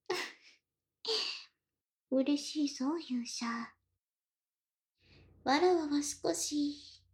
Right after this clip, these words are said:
人間でいうところの、まだ幼い体つきをしているからな。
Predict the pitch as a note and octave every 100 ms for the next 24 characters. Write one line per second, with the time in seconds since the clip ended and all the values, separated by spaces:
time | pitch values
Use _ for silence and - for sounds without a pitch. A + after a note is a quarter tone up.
0 | _ _ _ _ _ _ _ A#3 B3 C4
1 | C#4+ D4 D4 D4 D4+ D4+ D4 - D#4 D#4
2 | D4+ D4+ D4+ D#4 - _ _ _ C4 B3+
3 | G#3 F3 F3+ - A#3+ C4 F4 G4+ - D4+
4 | D4+ D4+ - - D4+ - D#4 D4+ E4 E4
5 | D4+ C#4+ C#4 D4+ E4 D#4+ D#4+